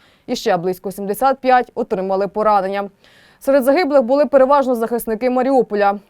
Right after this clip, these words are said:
зокрема азовці, які перебували в російському полоні після тривалої облоги. Численні докази, зокрема супутникові знімки, експертні висновки та відсутність характерних зруйнувань, свідчать, що це був заздалегідь спланований теракт.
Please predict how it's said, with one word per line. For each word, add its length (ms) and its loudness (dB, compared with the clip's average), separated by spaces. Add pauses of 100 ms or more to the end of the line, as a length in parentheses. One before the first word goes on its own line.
зокрема 600 0
азовці, 580 -2 (160)
які 200 -2
перебували 580 0
в 40 -2
російському 500 -8
полоні 440 0 (300)
після 220 -6
тривалої 480 0
облоги. 640 0 (240)
Численні 360 -2
докази, 440 0
зокрема 420 -6
супутникові 640 -6
знімки, 420 -4 (340)
експертні 520 0
висновки 540 -2
та 160 -2
відсутність 520 -4
характерних 580 -2
зруйнувань, 680 0 (160)
свідчать, 460 -6
що 120 -12
це 160 -4
був 140 -4
заздалегідь 640 0 (280)
спланований 600 0
теракт. 460 0